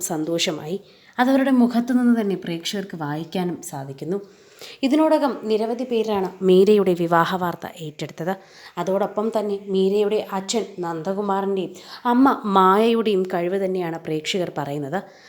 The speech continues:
മകളെ നന്നായി വളർത്തി, നന്നായി പഠിപ്പിച്ചു, അവൾക്ക് വേണ്ടതെല്ലാം നൽകി, നല്ല ജോലിയും ലഭിച്ചു. നല്ല ജോലിയിൽ ദുബായിൽ ജോലി ചെയ്ത് വരവെയായിരുന്നു ലണ്ടനിൽ നിന്ന് നല്ല വിവാഹാലോചന എത്തിയത്. വീട്ടുകാരെല്ലാവരും ആലോചിച്ചെടുത്ത തീരുമാനമാണ്.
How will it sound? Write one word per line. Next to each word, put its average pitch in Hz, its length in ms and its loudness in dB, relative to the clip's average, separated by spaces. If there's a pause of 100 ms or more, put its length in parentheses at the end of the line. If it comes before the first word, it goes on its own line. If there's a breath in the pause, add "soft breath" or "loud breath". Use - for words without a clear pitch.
(240 loud breath)
മകളെ 262 320 6
നന്നായി 202 420 0
വളർത്തി, 156 360 -8 (300)
നന്നായി 175 520 -2
പഠിപ്പിച്ചു, 156 460 -6 (440 loud breath)
അവൾക്ക് 247 340 4
വേണ്ടതെല്ലാം 226 640 2
നൽകി, 151 280 -4 (360)
നല്ല 196 240 2 (120)
ജോലിയും 185 480 2
ലഭിച്ചു. 147 360 -4 (420 loud breath)
നല്ല 262 140 4 (140)
ജോലിയിൽ 247 340 2 (100)
ദുബായിൽ 202 400 2 (120)
ജോലി 196 260 4
ചെയ്ത് 190 220 2
വരവെയായിരുന്നു 175 680 0 (180)
ലണ്ടനിൽ 180 360 2
നിന്ന് 190 200 -2 (100)
നല്ല 170 240 -2
വിവാഹാലോചന 175 760 -2 (200)
എത്തിയത്. 143 300 -4 (600 loud breath)
വീട്ടുകാരെല്ലാവരും 208 920 2 (280)
ആലോചിച്ചെടുത്ത 196 640 0
തീരുമാനമാണ്. 151 680 -4